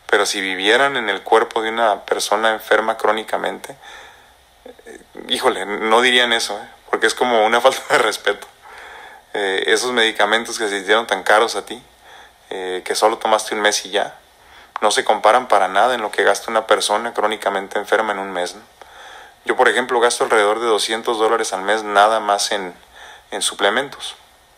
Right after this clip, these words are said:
sin contar todo lo demás que no quiero ni entrar en detalle, ¿no? Porque luego me duele la cabeza. Pero bueno,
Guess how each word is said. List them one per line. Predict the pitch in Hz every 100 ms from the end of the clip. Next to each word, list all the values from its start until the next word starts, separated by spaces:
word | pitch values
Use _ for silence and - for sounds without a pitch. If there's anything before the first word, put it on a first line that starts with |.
| _ _
sin | - 104
contar | 104 104 120 120
todo | 127
lo | 127
demás | 110 113 123
que | 113
no | 113
quiero | 120 120
ni |
entrar | 98 98 113
en | 113
detalle, | 95 95 101 98
¿no? | 104
Porque | - -
luego | 104 117
me | 113
duele | 110 120
la | -
cabeza. | - 117 123 - - - _ _ _ - _ - - - - - -
Pero | - 117
bueno, | 113 117 107